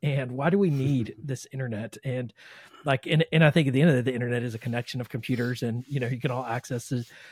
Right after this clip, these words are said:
Speaker 1: these systems, but it's like, we, we still don't really understand what the internet is. We
Speaker 2: Mm-hmm.
Speaker 1: just understand what the internet can do for us,
Speaker 2: Mm-hmm.
Speaker 1: uh, because we know how to Google on the internet. We know how to do social media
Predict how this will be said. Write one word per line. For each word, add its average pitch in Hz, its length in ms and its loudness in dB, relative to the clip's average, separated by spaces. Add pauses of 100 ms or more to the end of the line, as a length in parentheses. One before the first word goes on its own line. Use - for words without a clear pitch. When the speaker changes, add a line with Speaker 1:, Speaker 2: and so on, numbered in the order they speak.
(120)
Speaker 1:
these 139 180 0
systems, 151 380 -2
but 147 100 -4
it's 147 120 -2
like, 160 120 2
we, 185 220 0 (100)
we 190 200 0
still 233 320 2
don't 139 260 0
really 143 240 4
understand 123 320 -2
what 117 80 -4
the 123 80 -2
internet 113 380 -2
is. 175 240 0 (200)
We 98 80 -10
Speaker 2:
Mm-hmm. 180 180 4
Speaker 1:
just 185 180 4
understand 147 320 2
what 127 80 -2
the - 120 -10
internet 135 300 -4
can 120 160 -4
do 131 220 -2
for 101 320 -8
us, - 220 -14 (120)
Speaker 2:
Mm-hmm. 87 320 -8
Speaker 1:
uh, 127 220 0
because 135 260 -2
we 143 80 2
know 131 160 2
how 131 120 0
to 131 100 -2
Google 139 480 0
on 127 80 -2
the 120 100 -2
internet. 120 260 -2
We 127 60 -2
know 131 80 0
how 135 120 0
to 117 60 -6
do 123 140 -2
social 127 320 0
media 131 340 2